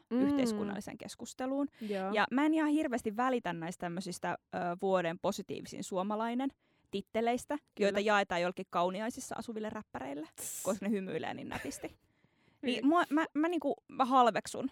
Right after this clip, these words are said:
Speaker 2: suorastaan
Speaker 1: <laughs>
Speaker 2: sen tyyppistä. Ja
Speaker 1: Joo.
Speaker 2: myöskin sellaista niinku kaipuuta siihen, että ihmiset haluaa, että oi kun hän on niin positiivinen ja kiva ja levittää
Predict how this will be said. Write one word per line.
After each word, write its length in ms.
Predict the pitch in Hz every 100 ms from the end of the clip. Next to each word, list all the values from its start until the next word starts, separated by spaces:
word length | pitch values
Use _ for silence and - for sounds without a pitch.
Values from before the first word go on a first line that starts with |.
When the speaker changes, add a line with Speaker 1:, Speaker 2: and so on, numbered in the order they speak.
| -
Speaker 2:
suorastaan 600 | - - 330 269 320 294
Speaker 1:
<laughs> 40 |
Speaker 2:
sen 200 | - 208
tyyppistä. 420 | 254 262 311 - -
Ja 240 | - 285
Speaker 1:
Joo. 40 | 254
Speaker 2:
myöskin 300 | 311 302 277
sellaista 340 | 277 247 -
niinku 200 | 240 240
kaipuuta 560 | - 285 277 - 185 185
siihen, 300 | - 214 190
että 120 | 214
ihmiset 240 | 220 202 -
haluaa, 180 | 208
että 140 | 220 311
oi 100 | 311
kun 100 | 262
hän 140 | 269
on 100 | 269
niin 120 | 262 -
positiivinen 640 | 285 254 - 208 208 196
ja 60 | 214
kiva 280 | 240 214 202
ja 60 |
levittää 400 | 220 214 220 233